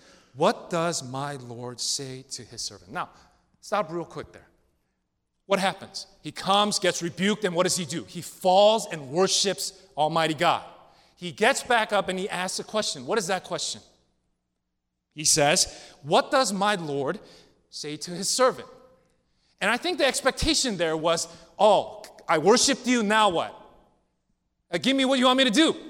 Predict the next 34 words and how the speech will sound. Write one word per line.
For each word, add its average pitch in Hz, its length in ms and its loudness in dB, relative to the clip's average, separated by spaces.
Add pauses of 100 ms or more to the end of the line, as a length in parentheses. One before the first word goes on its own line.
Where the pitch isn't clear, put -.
(1000)
How 262 200 6
is 269 120 4
Jericho 277 320 4
gonna 262 180 2
go?" 277 400 2 (720)
And 202 80 -8
what 339 100 2
does 392 140 0
God 190 280 6
respond 151 480 -6
with? 196 280 -6 (600)
Well, 123 100 -14
he 123 60 -12
says 143 260 -2
this, - 640 0 (680)
verse 165 200 0
fifteen, 160 440 -4 (440)
"And 143 120 -6
the 143 60 -6
commander 208 480 2
of 214 80 4
the 180 80 4
Lord's 160 300 2
army 147 320 -2
said 139 300 0
to 135 80 -8
Joshua, 113 420 -8 (1000)
'Take - 220 -10
off 147 320 0
your 127 100 -10
sandals 143 540 -2
from 135 200 -10
your 135 120 -8
feet, 107 340 -12